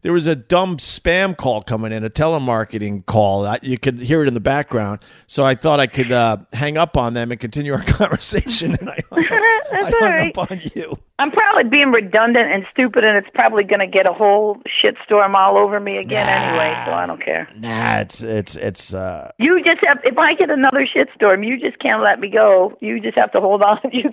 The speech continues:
Speaker 2: gotta help me.
Speaker 1: Yeah, we'll just, we'll just do more podcasting. Who cares? Any, uh, any final thoughts on anything we talked about?
Speaker 2: I mean, it's just comedy. Like, that's the thing. I think if, if you can make a change, the change is to make people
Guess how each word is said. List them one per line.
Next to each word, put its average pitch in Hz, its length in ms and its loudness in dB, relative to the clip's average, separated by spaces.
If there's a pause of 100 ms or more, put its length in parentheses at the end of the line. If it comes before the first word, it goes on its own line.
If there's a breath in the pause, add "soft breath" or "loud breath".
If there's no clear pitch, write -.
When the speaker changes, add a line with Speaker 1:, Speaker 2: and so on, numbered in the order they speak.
Speaker 2:
gotta 262 180 2
help 233 240 0
me. - 360 -4 (140)
Speaker 1:
Yeah, 349 180 0
we'll 127 140 2
just, 123 340 0
we'll 131 140 -2
just 131 200 -6
do 151 80 -2
more 147 160 0
podcasting. 107 720 -4
Who 113 140 -4
cares? 135 600 -2 (240)
Any, 190 280 2
uh, 175 260 4
any 185 220 -4
final 202 420 0
thoughts 160 420 -2
on 120 160 -2
anything 120 300 0
we 113 100 0
talked 98 300 -4
about? 80 420 -10
Speaker 2:
I 311 120 2
mean, 339 180 0
it's 320 160 -4
just 330 200 -2
comedy. 285 600 2 (180)
Like, 240 240 2
that's 247 220 2 (100)
the 220 80 -4
thing. 165 380 -2 (160)
I 214 100 2
think 220 280 2
if, 196 140 2 (140)
if 185 220 -2
you 196 100 -4
can 185 220 -6
make 226 220 0
a 262 60 -2
change, 214 500 -4
the 185 100 4 (160)
change 302 320 2
is 185 100 0 (140)
to 190 240 0
make 175 320 -4
people 208 680 0